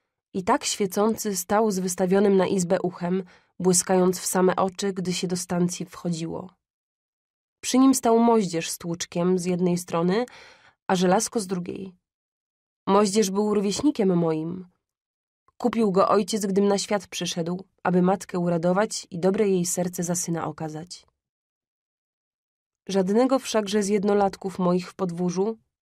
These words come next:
ba, na całej ulicy, nie szanowałem tak, jak szanowałem ten moździerz. Matka zdejmowała go raz do roku tylko,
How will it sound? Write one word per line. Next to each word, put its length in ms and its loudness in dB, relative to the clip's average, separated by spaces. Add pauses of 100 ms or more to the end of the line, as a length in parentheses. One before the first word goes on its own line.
ba, 280 4
na 140 2
całej 340 0
ulicy, 600 0 (520)
nie 120 6
szanowałem 640 4
tak, 480 -4
jak 160 -4
szanowałem 600 2
ten 160 -2
moździerz. 640 -8 (1500)
Matka 320 2
zdejmowała 560 4
go 140 2
raz 180 2
do 120 0
roku 320 -2
tylko, 480 -8